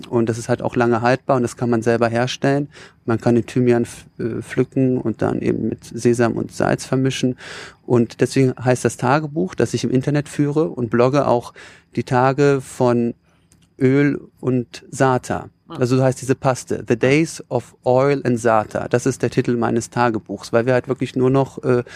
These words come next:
Speaker 1: Brot mit Öl und Sata essen können.
Speaker 2: Äh, jetzt erzähl mal, äh, warum, warum gibt's Krieg? Warum greifen die Israel an?
Speaker 1: Also, das ist natürlich eine Frage der Perspektive, wer wen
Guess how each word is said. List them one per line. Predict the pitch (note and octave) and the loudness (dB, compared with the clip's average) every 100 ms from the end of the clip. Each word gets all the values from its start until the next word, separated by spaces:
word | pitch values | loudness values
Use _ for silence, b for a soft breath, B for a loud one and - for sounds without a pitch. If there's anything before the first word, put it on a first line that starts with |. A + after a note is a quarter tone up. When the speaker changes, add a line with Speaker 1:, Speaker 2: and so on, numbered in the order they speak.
| B - | B -10
Speaker 1:
Brot | - B2+ C3+ | -2 0 2
mit | B2+ | 0
Öl | - B2+ | 2 4
und | C3 A#2+ | 4 2
Sata | C3 B2 - | 0 0 -4
essen | - - - | -6 -6 -8
können. | - - A#2 - - - - | -8 -8 -10 -16 -20 -16 -2
Speaker 2:
Äh, | G#2+ G#2 G2+ G#2 A2 - | 2 2 2 -2 -8 -8
jetzt | A2 | -4
erzähl | A#2 - C3 | -2 0 2
mal, | C#3 C#3+ D3 - - - - | 2 0 -4 -12 -18 -10 -6
äh, | - A2 A2 A2 | 0 2 2 0
warum, | G#2 - A#2 A#2 A#2 G#2+ | -4 -4 0 0 0 0
warum | A2 A2+ G#2 A2 A#2 - | 0 0 -2 -6 -12 -8
gibt's | - - | -8 -8
Krieg? | - F#2 - - | -8 -8 -8 -4
Warum | G2+ G#2 G2+ G2+ G2+ - - _ _ _ - | -2 0 -2 -4 -6 -10 -20 _ _ _ 0
greifen | G2+ G2+ A2+ G2 | 2 2 -2 -4
die | F#2 F#2 - | -4 -6 -8
Israel | - - D#2 - | -6 -2 -2 -4
an? | - B B B B B B B B B B B B B _ | -14 B B B B B B B B B B B B B _
Speaker 1:
Also, | C3 C3 C3+ B2+ - - D#3 _ - | 0 2 2 0 -6 -16 -20 _ -4
das | - B2+ | -2 0
ist | |
natürlich | C#3 B2+ C#3 B2+ - | 0 0 -2 -6 0
eine | B2+ B2 A#2+ - | 2 2 2 -4
Frage | - B2 C3 | 0 2 2
der | B2 | 0
Perspektive, | - A#2+ C3+ - C#3 C3+ C#3 | -2 -2 -2 -2 -2 -2 0
wer | A#2+ A2+ A2 B2 | 0 2 0 0
wen | C#3 D#3+ | 0 0